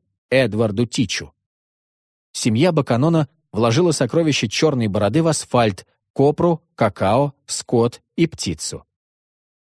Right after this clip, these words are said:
Юный Лайонел Бойд Джонсон учился в епископальной школе,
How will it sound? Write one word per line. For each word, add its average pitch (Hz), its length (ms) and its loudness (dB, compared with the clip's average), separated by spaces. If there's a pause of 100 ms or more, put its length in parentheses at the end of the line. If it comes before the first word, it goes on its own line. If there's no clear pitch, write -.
(100)
Юный 156 600 2
Лайонел 131 680 2
Бойд 117 540 0
Джонсон 104 640 -2 (320)
учился 160 580 0
в 113 40 -8
епископальной 120 840 0
школе, 160 440 0